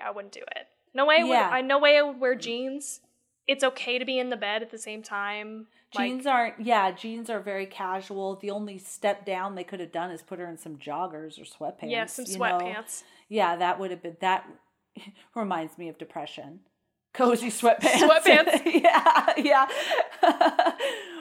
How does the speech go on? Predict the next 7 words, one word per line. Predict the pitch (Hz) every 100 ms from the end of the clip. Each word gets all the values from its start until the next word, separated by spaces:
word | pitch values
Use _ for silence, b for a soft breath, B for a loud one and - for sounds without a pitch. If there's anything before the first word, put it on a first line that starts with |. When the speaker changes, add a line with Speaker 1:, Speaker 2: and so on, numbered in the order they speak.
| 240
Speaker 2:
But, | 233 226 214 -
um, | 214 208 190 175
jeans, | 170 269 285 233
she | - 294
didn't | 302 254 196
look | 190 -
dre-, | 185